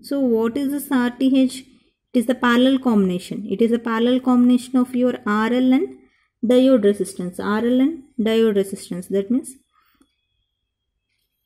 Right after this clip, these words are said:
so zero in parallel with R L is nothing but the time constant will be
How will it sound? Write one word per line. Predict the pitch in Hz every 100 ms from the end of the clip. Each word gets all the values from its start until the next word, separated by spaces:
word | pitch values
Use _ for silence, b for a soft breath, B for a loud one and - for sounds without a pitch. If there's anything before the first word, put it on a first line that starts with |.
| _ _ _ _ _ _ _ _ _ _ _ _
so | 262 247
zero | 247 254 285
in | 294 285
parallel | 277 262 277 269
with | 277 -
R | 254 262
L | 277 277
is | 262
nothing | 247 240 269 285
but | 330 - - _ _ _ _ _ _ -
the | 202
time | 233 233 269
constant | 285 277 277 - 269
will | 277 254
be | 262 427 - _